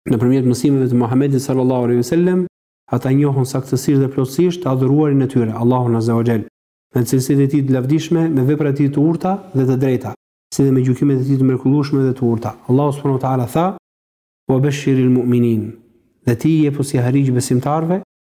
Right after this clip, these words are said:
se prej Allahu subhanahu wa taala ata kanë një dhunti të madhe, kanë një shpërblim të madh.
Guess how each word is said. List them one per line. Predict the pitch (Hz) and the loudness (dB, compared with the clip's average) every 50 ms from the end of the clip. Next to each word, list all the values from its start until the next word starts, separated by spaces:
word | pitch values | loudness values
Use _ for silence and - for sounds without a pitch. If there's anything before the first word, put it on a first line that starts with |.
| _ _ - | _ _ -14
se | - - 135 127 131 254 - | -6 -4 -2 -2 -2 -4 -4
prej | - 123 127 123 123 | -2 -2 -2 0 2
Allahu | 123 139 143 147 139 | 2 2 2 0 -2
subhanahu | 135 - - 139 139 131 | -2 -2 -2 -2 -2 0
wa | 139 143 | -2 -2
taala | 151 160 156 147 139 131 | -2 0 -2 -2 -2 -4
ata | - 139 131 - | -4 -4 -4 -2
kanë | 143 139 139 | 0 0 2
një | 135 127 127 | 2 0 2
dhunti | 131 123 120 - 135 131 131 143 - - | 2 0 0 2 0 0 -2 -2 -6 -6
të | - 120 117 | -2 0 0
madhe, | 117 113 113 113 113 | 0 0 -2 -4 -4
kanë | - 139 139 | -2 0 0
një | 127 117 - | 0 0 -2
shpërblim | - 120 120 123 135 139 143 139 143 - _ _ _ _ _ _ _ - | -2 -2 0 2 2 2 2 0 -2 -6 _ _ _ _ _ _ _ -4
të | 139 131 | 0 0
madh. | 135 123 113 101 - | 0 0 0 -2 -6